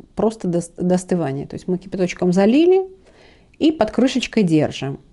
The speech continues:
Час прошёл, мы сливаем,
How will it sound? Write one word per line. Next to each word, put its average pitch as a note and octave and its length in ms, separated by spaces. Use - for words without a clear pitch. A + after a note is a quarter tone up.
Час G3 300
прошёл, D4+ 640
мы G3 160
сливаем, C#4 800